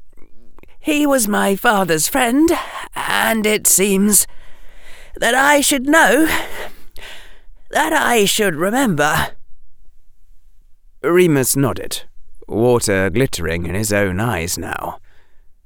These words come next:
"I think, Harry, that if Peter had known it would end that way,"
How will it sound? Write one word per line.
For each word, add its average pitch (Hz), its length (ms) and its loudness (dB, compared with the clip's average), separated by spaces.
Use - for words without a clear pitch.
"I 92 300 0
think, 131 480 -2
Harry, - 440 -8
that - 260 -6
if - 220 -2
Peter 143 320 0
had 123 240 0
known 92 480 -4
it 113 160 -2
would 117 160 -6
end 131 440 2
that 117 240 -6
way," 98 400 -4